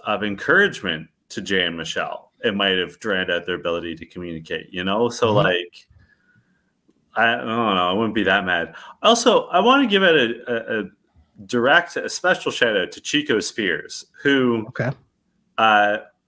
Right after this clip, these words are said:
Speaker 1: after basically every episode, Chico will Photoshop a hilarious photo, like, making fun of, like, whoever the idiot of the episode was.
Speaker 2: Okay.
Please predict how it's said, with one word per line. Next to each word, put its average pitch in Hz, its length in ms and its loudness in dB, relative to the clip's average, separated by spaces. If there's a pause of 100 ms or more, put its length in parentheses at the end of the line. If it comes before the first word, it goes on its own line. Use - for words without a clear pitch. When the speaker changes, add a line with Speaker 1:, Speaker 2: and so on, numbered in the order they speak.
(400)
Speaker 1:
after 185 360 2
basically 175 640 0
every 139 300 2
episode, 180 640 0 (560)
Chico 160 380 0
will 135 220 2
Photoshop 160 880 0 (360)
a 120 80 -2 (120)
hilarious 127 640 2
photo, 127 640 0
like, 110 280 0
making 107 460 0
fun 104 380 0
of, 98 200 -2
like, 85 360 0
whoever 101 360 -2
the 101 220 -2 (100)
idiot 101 400 -2
of 98 140 -4
the 95 140 0
episode 123 500 -2
was. 160 460 -4 (400)
Speaker 2:
Okay. 120 340 -2